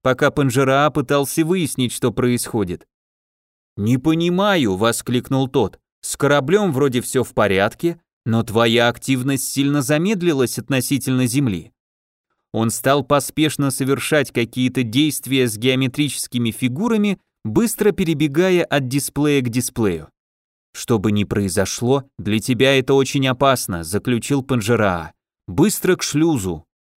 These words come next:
Он стремительно потащил Тёму по коридору, говоря напоследок: «Ты не должен выходить на связь, пока я не скажу.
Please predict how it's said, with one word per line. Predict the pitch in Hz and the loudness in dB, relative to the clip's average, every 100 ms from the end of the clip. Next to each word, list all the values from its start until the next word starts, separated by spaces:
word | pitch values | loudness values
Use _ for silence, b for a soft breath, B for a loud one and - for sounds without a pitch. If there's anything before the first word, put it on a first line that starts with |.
| _ _ _ | _ _ _
Он | 107 113 | -2 -2
стремительно | - 120 123 143 - 123 120 | -2 0 0 0 0 -2 -2
потащил | 120 113 - 123 107 | 0 0 0 -2 0
Тёму | 123 110 98 | 0 0 0
по | 85 95 | 0 -2
коридору, | - 98 92 151 185 165 b 98 | 0 -2 0 2 2 0 b -2
говоря | 110 120 127 123 | 2 4 4 2
напоследок: | 123 117 - 120 110 107 - _ _ _ - | 2 0 0 0 0 0 -4 _ _ _ -2
«Ты | 117 | 2
не | 120 | 2
должен | 113 147 139 131 | 4 4 4 0
выходить | 120 117 127 120 127 | 0 0 0 0 -2
на | 135 127 | 0 -2
связь, | - 135 139 | 0 0 0
пока | - 113 120 | -2 0 2
я | 120 113 | 2 2
не | 110 | 0
скажу. | - 107 85 80 | 0 -2 -2 -10